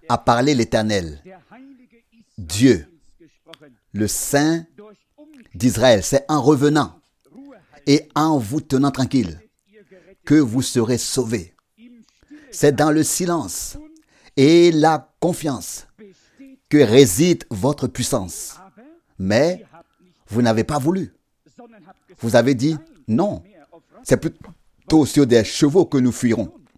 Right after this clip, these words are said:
Eh bien, c'est ainsi que vous fuirez. Et c'est sur des coursiers que nous monterons. Monterons. Eh bien, c'est ainsi que vous, que vos persécuteurs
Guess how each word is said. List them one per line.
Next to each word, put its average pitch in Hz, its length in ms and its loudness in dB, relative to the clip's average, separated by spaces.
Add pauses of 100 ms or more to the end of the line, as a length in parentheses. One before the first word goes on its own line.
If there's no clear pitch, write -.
(120)
Eh 120 60 0
bien, 180 220 0 (500)
c'est 139 120 2
ainsi 165 200 4
que 175 80 4
vous 160 140 2
fuirez. - 460 -4 (1600)
Et 143 60 0
c'est 139 140 4
sur 160 280 4
des 117 240 4 (420)
coursiers 160 520 0 (1300)
que 156 80 2
nous 139 440 4
monterons. 113 500 -2 (1800)
Monterons. 117 580 -2
Eh 110 60 0
bien, 180 260 -2 (500)
c'est 254 140 -2
ainsi 254 380 -2 (720)
que 190 80 4
vous, 135 160 -2 (160)
que 190 80 4
vos 120 420 4
persécuteurs 143 760 -2